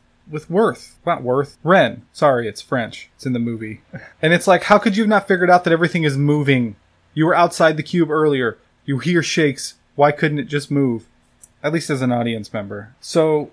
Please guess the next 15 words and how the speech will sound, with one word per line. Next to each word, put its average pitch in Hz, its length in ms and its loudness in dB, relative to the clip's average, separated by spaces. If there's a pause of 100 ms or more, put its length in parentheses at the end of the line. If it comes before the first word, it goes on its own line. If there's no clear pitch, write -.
Quentin 220 340 2
gets 196 240 2
upset 160 440 2
with 135 240 -4
Worth 151 240 4
for 135 180 0
giving 135 220 -4
him 120 80 0
shit, 139 400 -2
and 131 120 -4
he 120 120 0
throws 139 260 0
the 127 100 -2
boot 139 280 -4
out 120 260 -2